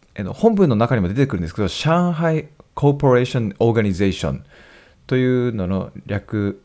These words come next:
なので、えっと、それはこ-、さすがにわからない。わ-、エスシーオー、エスシーオーって言われて、あ、上海コーポレーションオ-、オーガニゼーションのことねっていうのは、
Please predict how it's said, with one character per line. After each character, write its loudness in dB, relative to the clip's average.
な -4
の -6
で、 -2
え -6
っ -8
と、 -8
そ -10
れ -2
は -4
こ-、 -20
さ -16
す -12
が 0
に 0
わ -2
か -10
ら -6
な -6
い。 -8
わ-、 -12
エ -8
ス -10
シ -2
ー 0
オ 2
ー、 0
エ -6
ス -8
シ -6
ー -2
オ -2
ー -10
っ -12
て -12
言 -6
わ -6
れ -8
て、 -10
あ、 -2
上 -4
海 0
コ -6
ー -2
ポ -6
レ -2
ー -8
シ -10
ョ -4
ン -6
オ-、 -10
オ -2
ー -6
ガ -4
ニ -6
ゼ -6
ー -8
シ -10
ョ -6
ン -10
の -12
こ -10
と -10
ね -6
っ -12
て -14
い -8
う -8
の -6
は、 -12